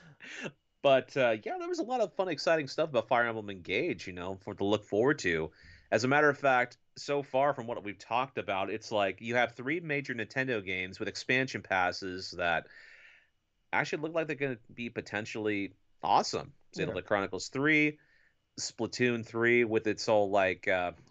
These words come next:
Speaker 2: side order, like, expansion and stuff, and then you have Fire Emblem Engage with the Fel Xenophage, the Xenophage, Xeno-
Speaker 1: Xenolog.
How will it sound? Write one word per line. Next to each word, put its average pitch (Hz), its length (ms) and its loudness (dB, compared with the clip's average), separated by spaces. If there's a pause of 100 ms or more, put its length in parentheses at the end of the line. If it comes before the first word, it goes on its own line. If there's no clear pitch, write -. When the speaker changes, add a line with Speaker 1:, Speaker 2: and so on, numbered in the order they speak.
(180)
Speaker 2:
side 113 380 2
order, 110 400 -4 (960)
like, 104 260 -2
expansion 110 560 -2
and 107 120 -8
stuff, 107 460 0
and 98 140 -14
then 101 140 -6
you 101 80 -6
have 107 100 -2
Fire 113 160 2
Emblem 110 200 -6
Engage 113 340 -2
with 127 60 -10
the 104 60 -8
Fel 113 300 0
Xenophage, 101 640 -6 (200)
the - 60 -12
Xenophage, 104 800 -6 (320)
Xeno- 87 420 -12 (140)
Speaker 1:
Xenolog. 113 460 -4